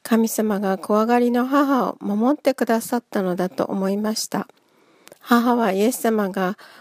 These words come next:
私を抱えていてくださって、怖がらないように守ってくださった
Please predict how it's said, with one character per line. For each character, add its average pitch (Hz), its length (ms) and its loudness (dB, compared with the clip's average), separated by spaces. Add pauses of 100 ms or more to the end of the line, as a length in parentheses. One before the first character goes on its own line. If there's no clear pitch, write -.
(120)
私 214 440 0
を 196 80 2
抱 240 340 0
え 269 60 2
て 285 180 0
い 294 40 0
て 302 120 0
く - 120 -2
だ 214 120 2
さ 208 180 -4
っ - 60 -6 (120)
て、 - 300 -2
怖 208 260 2
が 233 100 2
ら 254 120 2
な 285 200 2
い 262 80 2
よ 196 160 0
う 175 60 -4
に 180 260 -6 (400)
守 220 360 2
っ - 40 -14
て 269 140 -2
く - 100 -6
だ 220 140 2
さ - 200 -2
っ - 80 -6 (100)
た - 180 -2